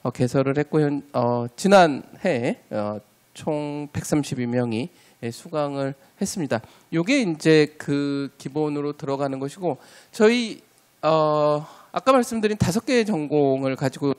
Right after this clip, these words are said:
진행을 하고 있는데 보시는 것처럼 요런 이수 체계를 가지고 있습니다. 이 학년 일 학기서부터 사 학년 일 학기까지 가게 되고 사 학년 이 학기는 저희는 현장 실습을, 어, 강요하고 있습니다.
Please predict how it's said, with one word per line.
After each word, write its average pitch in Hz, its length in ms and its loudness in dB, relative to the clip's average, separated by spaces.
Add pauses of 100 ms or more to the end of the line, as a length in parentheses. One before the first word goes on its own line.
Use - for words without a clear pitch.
(200)
진행을 143 340 -4
하고 147 200 0
있는데 127 440 -2 (240)
보시는 135 320 -8
것처럼 139 640 -4 (300)
요런 226 280 0
이수 170 320 -4
체계를 220 480 -2
가지고 151 320 -2
있습니다. 127 540 -2
이 139 180 -2
학년 151 340 0
일 135 80 -2
학기서부터 131 720 -2 (260)
사 208 240 4
학년 190 380 2 (160)
일 156 180 2
학기까지 139 800 -2
가게 135 300 -4
되고 127 200 -6
사 208 200 2
학년 196 400 0
이 143 180 2
학기는 147 400 4
저희는 127 260 -4 (160)
현장 202 200 0
실습을, 135 400 -6 (640)
어, 113 420 0
강요하고 123 840 -2
있습니다. 117 540 -6